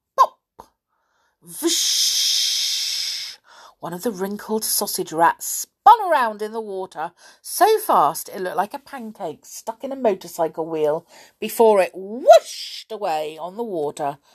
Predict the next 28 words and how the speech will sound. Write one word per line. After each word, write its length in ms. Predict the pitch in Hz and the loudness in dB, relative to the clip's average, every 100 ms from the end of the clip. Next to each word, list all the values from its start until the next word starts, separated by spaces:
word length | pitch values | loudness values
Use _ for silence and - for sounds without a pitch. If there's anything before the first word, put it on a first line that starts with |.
| _ _ | _ _
as 180 | 175 151 | -6 -2
if 160 | 170 - | -4 -4
water 320 | 392 381 370 247 | -2 0 -2 -6
skiing. 560 | - 208 202 190 208 - _ _ _ _ _ _ _ _ _ _ _ _ | -8 -8 -8 -8 -12 -20 _ _ _ _ _ _ _ _ _ _ _ _
Flop! 760 | - 269 466 - - _ _ _ _ _ _ _ | -6 6 10 10 8 _ _ _ _ _ _ _
Munk! 680 | 170 208 262 277 392 415 - _ - - _ _ _ _ _ _ _ - | -16 -14 -4 2 2 0 -14 _ -20 -20 _ _ _ _ _ _ _ -18
One 200 | 147 185 | -4 -2
of 100 | 339 | -2
the 120 | 277 135 | 2 2
other 240 | 185 147 | 2 0
rats 420 | 131 123 - - - 135 - | 2 2 2 -10 -20 _ 0
burst 460 | 240 415 - - | 4 4 4 -6
out 160 | 131 127 | -6 -6
of 80 | 123 | -12
the 80 | |
water 540 | 139 131 127 135 143 170 - - - | -12 -10 -10 -8 -8 -10 -20 -20 -10
and 180 | 214 226 | -8 -8
crashed 840 | - 208 220 254 262 - - - - | -4 4 6 6 4 -4 -8 -10 -14
straight 680 | - - 180 202 320 - - | -16 -14 -8 -6 -6 -8 -10
through 240 | 208 202 | -6 -6
the 100 | 190 | -8
thick 340 | - - - - | -8 -8 -8 -14
tunnel 340 | 185 185 190 | -10 -6 -4
wall 480 | 175 160 147 151 - _ _ _ | -2 0 -2 -4 -10 _ _ _
like 220 | 143 175 | -14 -12
a 40 | - | -14
furry 840 | - - - 254 190 165 175 185 | -20 -12 0 4 4 4 -2 -4
rocket 560 | 185 165 143 143 - | -4 -6 -8 -10 -12